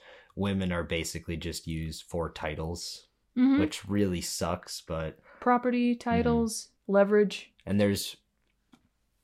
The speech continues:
Speaker 1: exceptions where people try to gain power, sometimes in bad ways, like Cersei, and sometimes in good ways, like Daenerys. But on the majority, if you're born a girl in this world, oh.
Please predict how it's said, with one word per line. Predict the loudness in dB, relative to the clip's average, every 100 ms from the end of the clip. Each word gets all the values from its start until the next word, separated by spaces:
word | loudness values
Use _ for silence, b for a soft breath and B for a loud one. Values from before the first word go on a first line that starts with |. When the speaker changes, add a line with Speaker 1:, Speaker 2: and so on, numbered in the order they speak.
| _ _ _ _ _ _ -4
Speaker 1:
exceptions | -2 -2 0 0 0 0 2 0 0
where | 0
people | 0 -4 -2 -4
try | -2 -2 0
to | 0
gain | -2 -2
power, | -2 -2 0 -2
sometimes | -2 -4 -4 -6 -6
in | -6 -4
bad | -4 -4 -4
ways, | -6 -6 -8 -8
like | -10
Cersei, | -8 -6 -6 -6 -6 -6
and | -6
sometimes | -8 -8 -8 -8 -6
in | -6
good | -4 -6 -6
ways, | -6 -6 -8
like | -10 -8
Daenerys. | -8 -8 -6 -4 -6 -8 -16 _ _ -8
But | -6 -6 -10 _ -14 -4
on | 0 0
the |
majority, | 0 -2 -4 -2 -2 -2 -4 -6 -6
if | -8 -6 -4
you're | -4
born | -4 -4 -4 -4
a | -4
girl | -4 -2 -2
in | -2
this | -2 -2
world, | 0 2 2 -2 -12 B B B B B _
oh. | -4 -2 -2 -4